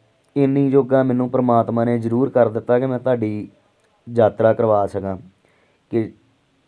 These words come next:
ਜੋ ਤੁਹਾਡੇ ਨਾਲ ਜ਼ੁਬਾਨ ਹੋਈ ਸੀ ਮੇਰੀ ਕਿ ਮੈਂ ਤੁਹਾਨੂੰ ਯਾਤਰਾ ਕਰਵਾ ਸਕਦਾ ਵਾਂ ਤੇ ਤੁਸੀਂ ਯਾਤਰਾ ਦੀ ਤਿਆਰੀ ਕਰੋ, ਤੁਹਾਡਾ ਖਰਚਾ ਜਿੰਨਾ ਵੀ ਹੋਊਗਾ ਉਹ ਮੈਂ ਕਰੂੰਗਾ।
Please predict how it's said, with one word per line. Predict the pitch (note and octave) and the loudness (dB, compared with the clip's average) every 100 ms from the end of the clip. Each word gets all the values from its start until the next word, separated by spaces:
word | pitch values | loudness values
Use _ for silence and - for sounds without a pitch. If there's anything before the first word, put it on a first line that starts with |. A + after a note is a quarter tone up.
| - | -8
ਜੋ | A#2 A2+ | -2 0
ਤੁਹਾਡੇ | B2 A#2+ | 0 0
ਨਾਲ | A2 G#2+ G#2 - | -2 -4 -4 -8
ਜ਼ੁਬਾਨ | A2 G#2+ G#2 G#2 | -8 -4 -2 -2
ਹੋਈ | A#2 G#2+ G#2+ | -2 -2 -4
ਸੀ | A#2+ | -4
ਮੇਰੀ | A2 A#2 C#3+ C#3+ _ _ _ | -2 -2 -4 -8 _ _ _
ਕਿ | - | -8
ਮੈਂ | A2+ | -6
ਤੁਹਾਨੂੰ | A2+ A#2+ A#2 | -4 -4 0
ਯਾਤਰਾ | A2+ G#2 - G#2 | 0 0 -2 -4
ਕਰਵਾ | A2 G#2 G2 | 0 0 0
ਸਕਦਾ | G2 G2 A2 | -2 -6 -6
ਵਾਂ | G#2+ G2 _ _ _ _ _ | -8 -12 _ _ _ _ _
ਤੇ | - | -12
ਤੁਸੀਂ | - B2 | -4 -2
ਯਾਤਰਾ | A#2 A2 G2+ A2 | 2 0 0 -2
ਦੀ | A2 | -2
ਤਿਆਰੀ | A#2 A2+ G2+ G2+ | -2 -2 -2 -2
ਕਰੋ, | G#2+ B2 | -2 0
ਤੁਹਾਡਾ | B2 A#2 | 0 -2
ਖਰਚਾ | G#2+ A2 G2+ A2 | 0 -4 -2 -2
ਜਿੰਨਾ | A2 G#2 A2+ | -2 -4 -4
ਵੀ | C3 C3+ | -2 -2
ਹੋਊਗਾ | G#2+ G#2+ | -2 -2
ਉਹ | A2+ | -4
ਮੈਂ | G#2+ G2 | -4 -6
ਕਰੂੰਗਾ। | F2+ F#2+ G2 G2+ | -8 -8 -8 -10